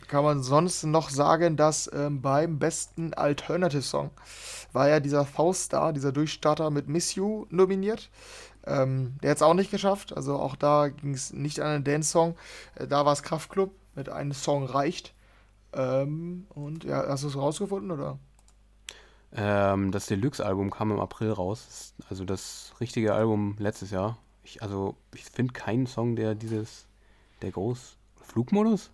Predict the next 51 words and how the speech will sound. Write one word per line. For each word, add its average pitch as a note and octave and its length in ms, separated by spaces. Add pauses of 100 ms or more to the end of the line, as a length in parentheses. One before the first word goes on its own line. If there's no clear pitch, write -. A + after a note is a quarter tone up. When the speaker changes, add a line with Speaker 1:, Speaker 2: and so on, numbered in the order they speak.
(480)
Speaker 2:
Flugmodus G2 540
war F#2 120
groß, F#2 120
Speaker 1:
Ja, F3+ 180
Speaker 2:
oder? F#3+ 140 (380)
Speaker 1:
ja, F#3 160
genau. C#3 460
Mhm. D3 280 (560)
Speaker 2:
Ich - 120
weiß A2+ 160
nicht, A2 80
ob - 60
der, G2+ 280 (220)
warte, F#2+ 240
war F#2+ 80
der F#2 120
auch - 200
ein G#2+ 140 (1040)
Speaker 1:
Den - 60
Speaker 2:
Ja, - 40
nee, A#2+ 60
Speaker 1:
meinte D3 140
ich C#3 60
Speaker 2:
stimmt. C3 180
Speaker 1:
aber B2+ 80
auch. B2 160
Speaker 2:
Der A2 120
war, G#2 160
der - 260
war, G#2+ 100
glaub G2+ 160
ich, G2 80
dieses F#2+ 260
Jahr, F#2 140
ja. F2+ 140 (500)
Nee, D3 180
der F#2+ 100
war G#2 80
schon B2+ 120
letztes. - 380 (1120)
Speaker 1:
Oh, - 40 (100)
Speaker 2:
Na, G2+ 60
egal. F#2+ 180
Speaker 1:
okay. B2+ 200 (540)
Speaker 2:
Aber A#2 180
der, G#2+ 140
den G2 140
meinst G2 220
du F#2 40
wahrscheinlich. F#2 340
Speaker 1:
<laughs> - 60